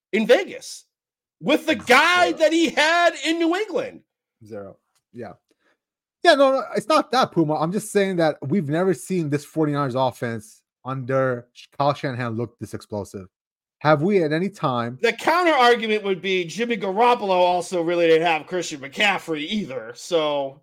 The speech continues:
Speaker 2: I mean
Speaker 1: he had him for a cup of coffee, and then they went to Brock after he got, I don't even think, I don't even think Christian McCaffrey was there because, well, he was there, but he, Jimmy Garoppolo wasn't starting because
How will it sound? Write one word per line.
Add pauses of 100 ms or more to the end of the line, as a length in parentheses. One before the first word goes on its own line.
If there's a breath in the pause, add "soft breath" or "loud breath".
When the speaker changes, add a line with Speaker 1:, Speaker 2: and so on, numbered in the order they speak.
(120)
Speaker 2:
I
mean
Speaker 1:
he
had
him
for
a
cup
of
coffee,
and
then
they
went
to
Brock
after
he
got,
I
don't
even
think, (300 soft breath)
I
don't
even
think
Christian
McCaffrey
was
there
because, (280)
well,
he
was
there, (100)
but
he, (120)
Jimmy
Garoppolo
wasn't
starting
because